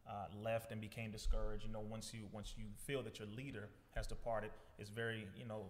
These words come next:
disheartening. It's heartbreaking. So a lot of people left the businesses. A lot of businesses shut down. A lot of companies, um, started to buy out businesses and companies. The schools, they were arresting the teachers of the Muhammad University at the time because we fought to have independent schooling.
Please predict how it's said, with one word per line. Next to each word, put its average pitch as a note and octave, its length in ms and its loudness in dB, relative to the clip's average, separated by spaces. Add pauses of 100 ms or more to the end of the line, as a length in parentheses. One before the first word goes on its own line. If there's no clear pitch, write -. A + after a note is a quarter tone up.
(120)
disheartening. F3+ 440 -4
It's - 100 -8
heartbreaking. A#2+ 400 -2
So G2 140 -4
a - 0 -
lot G#2 140 2
of - 60 -6
people G2+ 240 -2
left A#2 200 4
the G2+ 80 -6
businesses. G2 580 -8
A - 40 -12
lot G#2+ 120 2
of G#2 100 -4
businesses G#2+ 320 -6
shut G#2 240 -2
down. A2+ 300 0
A G2+ 80 -2
lot G#2+ 140 0
of G#2 100 -6
companies, A2 560 -4 (400)
um, G2+ 240 2 (140)
started A#2 240 0
to A#2+ 80 -4
buy A2+ 340 2
out C3+ 200 -2 (260)
businesses G2+ 340 -6
and G2 100 -2
companies. F#2+ 440 -10 (200)
The G#2 80 -4
schools, F3+ 640 0 (180)
they G#3+ 100 2
were D3+ 300 4
arresting A#2 520 0 (300)
the G#2+ 200 -4
teachers - 580 -2 (240)
of A2+ 100 -2
the A2+ 60 -2
Muhammad A2+ 320 0
University G#2 420 -4
at G2 80 -6
the - 60 -14
time F2+ 280 -6
because G#2 360 -2 (760)
we F#3+ 160 2
fought D3 400 2
to B2+ 80 -2
have A#2+ 220 2
independent A2+ 380 -4
schooling. C#3 320 -4